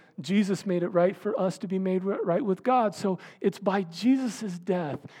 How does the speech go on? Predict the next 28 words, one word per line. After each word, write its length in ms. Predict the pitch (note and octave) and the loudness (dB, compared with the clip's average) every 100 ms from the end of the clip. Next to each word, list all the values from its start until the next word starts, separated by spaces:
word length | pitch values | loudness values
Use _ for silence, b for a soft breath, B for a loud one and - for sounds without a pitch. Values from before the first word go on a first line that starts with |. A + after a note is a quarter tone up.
| B | B
because 360 | E3+ - B3 - | -6 -2 -2 0
he 140 | A#3+ | 0
loves 440 | F#3 F#3 F3+ D#3 C3+ | 2 2 2 0 -8
you, 200 | A#2 A2+ b b b - | -10 -14 b b b -4
and 100 | F3 | 0
he 80 | G#3+ | 0
stayed 320 | - A3+ E3+ | 2 -2 -2
true 340 | - A#3 A#3+ | -6 0 2
to 80 | A#3 | 2
you. 380 | F#3+ F3 D3+ C3 b b b | 0 -2 -4 -8 b b b
His 260 | A#3 G#3+ | -2 -2
word 380 | F3+ E3 G3 G#3 | -2 2 4 4
is 240 | - D#3 - | 2 -2 -4
true 260 | - G3+ | -4 -2
to 80 | G#3 | 0
you. 300 | F3 F3+ F#3 | 0 0 -2
His 180 | D#3 D3+ | -4 -6
salvation 800 | - E3+ D3+ D#3 G3 - G3+ G3+ | -2 -2 0 -2 -2 -2 -6 -6
is 200 | D#3+ - | -8 -10
true 280 | - F3+ | -8 -8
to 160 | F#3 F#3+ | -8 -10
you. 380 | E3 D3+ C#3+ C3 b b b b | -8 -8 -8 -14 b b b b
And 120 | E3 | -8
he 200 | D3+ A3+ | 0 0
loves 380 | A3 G#3 G3 D#3 | 6 6 6 2
you, 120 | D#3+ | 0
and 120 | B2 | 0
he 120 | E3+ | -2